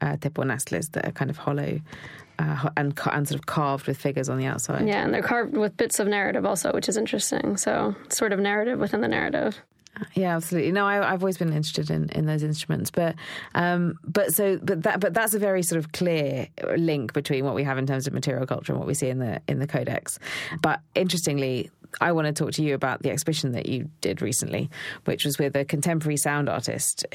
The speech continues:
Speaker 1: who is not from the Mixtec region, actually, and who doesn't play contemporary Mixtec instruments,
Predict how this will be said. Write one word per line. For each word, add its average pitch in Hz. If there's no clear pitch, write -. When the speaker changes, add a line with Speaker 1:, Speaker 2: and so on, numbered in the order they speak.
Speaker 1:
who 139
is 139
not 175
from 135
the -
Mixtec -
region, -
actually, -
and 123
who 147
doesn't 135
play 127
contemporary 135
Mixtec -
instruments, -